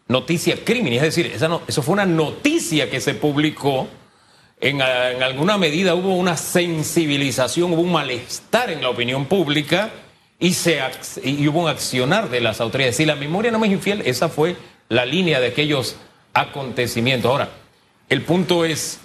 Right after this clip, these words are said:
evidentemente hay un malestar público. El tema de la lotería ha incomodado tanto que no tiene que ver solamente con el tema del gordito del zodiaco, sino con todas las prácticas de las que, que eran como un secreto a voces, pero ahora se han documentado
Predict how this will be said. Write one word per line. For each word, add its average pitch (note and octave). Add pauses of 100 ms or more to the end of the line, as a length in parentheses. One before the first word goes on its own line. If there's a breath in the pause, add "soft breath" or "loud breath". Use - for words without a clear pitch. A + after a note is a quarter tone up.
(800)
evidentemente E3
hay A#2+
un B2+
malestar A2
público. A#2 (440)
El A#2+
tema E3+
de F3
la C3+
lotería B2
ha C3+
incomodado C#3+
tanto A#2 (420)
que -
no G3
tiene E4+
que F#3
ver B3+
solamente A3
con F3
el A#2+
tema G3+
del D#3+
gordito A#2+
del E3+
zodiaco, C3+
sino A#2
con F#3 (120)
todas B3+
las F#3
prácticas F#3+
de C3+
las A#2
que, G#2+ (640)
que D3+
eran G#3+
como E3+
un G3
secreto F3
a E3
voces, D3+
pero A#2+
ahora D3
se -
han D#3+
documentado D3